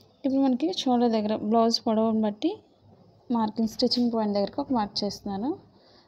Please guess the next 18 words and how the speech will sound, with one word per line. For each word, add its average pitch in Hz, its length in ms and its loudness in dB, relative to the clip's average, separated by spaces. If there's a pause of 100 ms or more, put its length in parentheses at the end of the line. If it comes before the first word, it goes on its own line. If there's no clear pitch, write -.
(160)
ఖర్చు 247 300 2
భాగానికి 226 420 0 (160)
పైకి 233 320 0
పావు 220 160 0
ఇంచ్ 220 180 -2
ఎక్స్ట్రా - 260 -6 (100)
తీసుకోవాలి. 202 520 -4 (920)
మనకి 269 260 -2
ఖర్చు 254 280 0
భాగం 285 200 0 (220)
ఎక్కువ 247 260 -4
పెట్టుకునే 214 380 -4
వాళ్ళు 262 160 -2
ఒక 320 160 -8
హాఫ్ 247 180 0
ఇంచ్ 240 200 0
ఉంటే 240 200 0
సరిపోతుంది, 214 600 -4